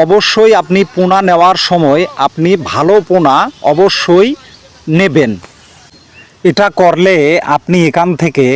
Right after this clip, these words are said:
হাজার হাজার টাকা কিন্তু ইনকাম করতে পারবেন ইনশাআল্লাহ। তো আজকে আপনি যখন এই,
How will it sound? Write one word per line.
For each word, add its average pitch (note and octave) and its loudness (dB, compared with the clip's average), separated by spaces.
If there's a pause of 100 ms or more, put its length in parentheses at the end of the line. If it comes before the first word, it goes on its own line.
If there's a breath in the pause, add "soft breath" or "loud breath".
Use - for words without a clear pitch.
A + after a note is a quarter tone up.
(180)
হাজার C#3+ 0
হাজার D#3+ -2
টাকা D#3+ 0
কিন্তু C#3 0 (220)
ইনকাম D#3+ 0
করতে C#3+ -2
পারবেন C#3 0 (320 loud breath)
ইনশাআল্লাহ। B2+ 0 (600 soft breath)
তো D#3 2 (440)
আজকে E3 0 (540)
আপনি D#3 -2
যখন F3 0 (540)
এই, D3 2